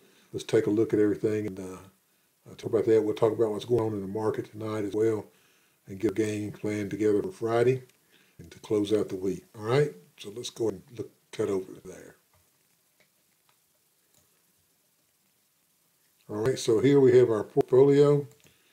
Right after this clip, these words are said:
As you can see, we've added some new ones here. Cliffs, uh, today we,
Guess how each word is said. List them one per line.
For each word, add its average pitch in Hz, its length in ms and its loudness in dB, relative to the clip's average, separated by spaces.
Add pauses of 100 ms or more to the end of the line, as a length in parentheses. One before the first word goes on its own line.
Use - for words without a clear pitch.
(400)
As - 100 -16
you 101 80 -6
can 104 100 -12
see, 127 360 6
we've 113 160 2
added 113 320 6
some 110 180 -8
new 120 220 2
ones 127 200 2
here. 131 280 4 (880)
Cliffs, - 420 4
uh, 95 420 -10
today 113 500 4
we, 104 220 -6